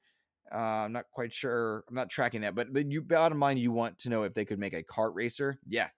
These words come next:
absolutely. Um, I think Xbox needs a good kart racer, and they need to take advantage of characters in their portfolio for sure. So yes,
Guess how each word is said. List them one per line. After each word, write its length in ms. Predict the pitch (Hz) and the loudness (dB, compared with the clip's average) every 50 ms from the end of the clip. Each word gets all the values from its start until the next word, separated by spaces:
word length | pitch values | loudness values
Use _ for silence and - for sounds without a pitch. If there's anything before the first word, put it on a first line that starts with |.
| _ - | _ -6
absolutely. 520 | 101 107 - - 107 107 92 90 82 - _ - - _ _ _ _ | -6 -4 -4 -6 -6 -6 -6 -6 -8 -10 _ -18 -20 _ _ _ _
Um, 380 | - 104 104 101 95 90 78 - _ - | -6 -4 -2 -2 -4 -6 -8 -12 _ -6
I 80 | - 127 | -4 -2
think 120 | 135 123 | 0 0
Xbox 380 | 117 117 - - 113 104 - - | 0 0 0 0 0 0 0 -2
needs 240 | 98 104 117 117 | -4 -4 -4 -4
a 60 | 127 117 | -2 0
good 180 | 131 135 - | 0 -2 0
kart 220 | - 147 135 135 127 | 0 0 0 0 0
racer, 400 | 123 151 147 - 165 175 180 - _ _ _ _ - | -2 -4 -4 -4 -4 -4 -4 -8 _ _ _ _ -8
and 100 | - 117 | -6 -4
they 40 | 117 | -4
need 200 | 113 113 110 104 | -4 -4 -4 -4
to 40 | 107 | -4
take 140 | 120 107 98 | -4 -4 -4
advantage 440 | 87 90 98 104 107 110 101 92 | -6 -6 -6 -4 -4 -6 -4 -4
of 220 | 107 98 95 92 92 - _ _ _ - | -2 -2 -2 -4 -6 -12 _ _ _ -6
characters 400 | - 123 120 - - 117 104 110 | -4 -4 -2 -2 -4 -4 -4 -4
in 60 | 107 | -4
their 140 | 101 98 95 | -6 -6 -6
portfolio 760 | - 107 90 - - - 104 107 113 113 117 117 120 131 - _ _ | -6 -8 -8 -6 -6 -4 -4 -2 0 0 0 0 0 -2 -8 _ _
for 120 | _ - 101 | _ -14 -12
sure. 360 | - - 113 117 151 175 _ _ _ _ _ _ _ _ | -6 -4 -2 -2 -2 -4 _ _ _ _ _ _ _ _
So 540 | - - - 123 110 104 98 95 95 92 - - _ | -14 -4 -2 0 2 2 0 0 -2 -6 -8 -12 _
yes, 540 | - 95 101 95 73 - - - - - | -10 -8 -6 -6 -6 -6 -10 -14 -14 -14